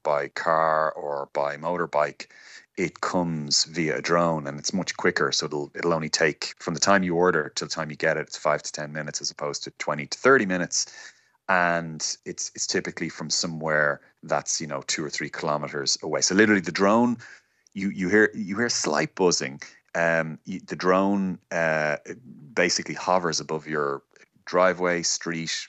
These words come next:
near park, nearby park, whatever the location is. And then it literally lowers the package, the takeaway down, or it could be medicine or, or something else. And then the little twine sort of just, uh, separates and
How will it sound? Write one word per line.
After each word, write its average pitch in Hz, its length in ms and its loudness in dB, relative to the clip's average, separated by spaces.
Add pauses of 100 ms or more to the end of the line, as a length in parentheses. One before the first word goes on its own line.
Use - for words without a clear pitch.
(120)
near 80 260 -4
park, 80 360 2
nearby 78 280 0
park, 76 320 -2
whatever 90 280 0
the 80 80 -2
location 78 580 -4
is. 71 160 -4 (360)
And 95 80 -4
then 92 80 2
it 87 80 0
literally 117 380 6
lowers 95 440 6
the 85 80 -6
package, 90 480 -2
the - 80 -12
takeaway 78 560 -2
down, 78 420 -2 (180)
or 113 120 4
it 120 60 2
could 107 100 0
be 104 100 4
medicine 95 560 0
or, 76 220 -4
or - 60 -10
something 82 260 -6
else. 78 140 -4 (360)
And 85 180 0
then 90 200 2
the 82 80 -2
little 90 220 2
twine 85 580 0 (340)
sort 78 300 0
of 69 220 -6
just, - 460 -2
uh, 80 120 -2
separates - 800 -2
and 73 360 -6